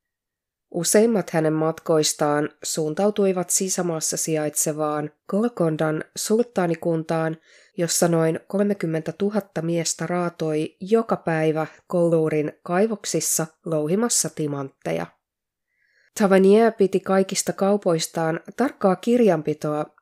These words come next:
mutta niistä ei löydy merkintää sinisen timantin ostosta. Onkin päätelty, että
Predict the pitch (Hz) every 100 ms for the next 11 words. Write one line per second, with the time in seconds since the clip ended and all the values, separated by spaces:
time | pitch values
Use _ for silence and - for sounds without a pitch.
0 | _ - 175 175 - 180 - 190 190 -
1 | 202 - - 254 330 220 170 170 190 196
2 | 165 151 160 151 226 202 - 156 147 165
3 | 151 147 143 - 151 - 180 - - 90
4 | - _ _ _ _ _ _ _ _ _
5 | _ _ _ _ 185 196 220 214 262 262
6 | 214 185 - 175 - - 175 - - 180
7 | 175